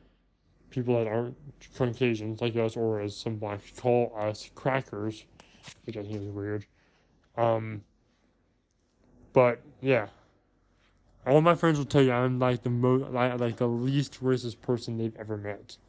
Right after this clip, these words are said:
And also, as I just said, except for the mother truckers that was involved in the lab, who I hope died in a very painful way. As of Chinese people, I don't really have a bone to pick with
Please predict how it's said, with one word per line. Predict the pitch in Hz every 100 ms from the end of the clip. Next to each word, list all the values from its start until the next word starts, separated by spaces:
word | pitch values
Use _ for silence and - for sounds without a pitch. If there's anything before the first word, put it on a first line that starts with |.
| _ _ _ _ _ _ _ _ _ _ _ _ _ _ _ _ _ _ _ _ -
And | 127 135
also, | 135 135 - 147 156 160
as | 127 135
I | 151 156
just | 151 - 156 156
said, | 143 131 131 - - - - -
except | 139 135 - 170
for | 175
the | 156
mother | 143 151 143
truckers | 131 - 170 170 - 135 131
that | 131
was | 131 123
involved | 123 135 131
in | 127
the | 127
lab, | 139 127 117 123 - - - - -
who | 139 135
I | 120 113
hope | 117 190 160
died | 139 123 120 127
in | 120 120 113
a |
very | 110 117 165 151
painful | 135 131 123 113 117
way. | 113 113 123 - - - - - - - _ _ _ _ _ _ _ _ _ 151
As | 139 139
of | 151
Chinese | - 175 175
people, | - 190 190 196
I | 160
don't | 151 151
really | 151
have | 147 151
a | 143
bone | 131 143 156
to | 143
pick | - 165 -
with | 123